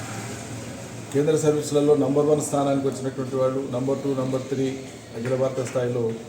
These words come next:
సర్వీసులలో ర్యాంకులు పొందినటువంటి వాళ్ళు అనేక సందర్భాల్లో అనేక మంది పొందినారు ఈ పదేళ్ల కాలంలో. గతంలో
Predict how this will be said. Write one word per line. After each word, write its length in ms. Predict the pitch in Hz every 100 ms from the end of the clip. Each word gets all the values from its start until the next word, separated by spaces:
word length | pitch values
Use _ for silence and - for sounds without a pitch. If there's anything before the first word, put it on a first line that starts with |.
| -
సర్వీసులలో 500 | 120 123 117 123 123 120 - - - - - -
ర్యాంకులు 320 | 123 151 143
పొందినటువంటి 560 | 139 139 135 127 127 123
వాళ్ళు 260 | 127 139 160 - -
అనేక 300 | 131 156 165
సందర్భాల్లో 560 | 156 156 156 147 156 170
అనేక 300 | 147 160 160
మంది 280 | 151 156 160
పొందినారు 580 | 139 123 123 107 - 117
ఈ 20 |
పదేళ్ల 360 | 117 123 131
కాలంలో. 400 | 113 113 110 - - - - - - - - - - - - - - - 123
గతంలో 540 | 127 156 165 160 147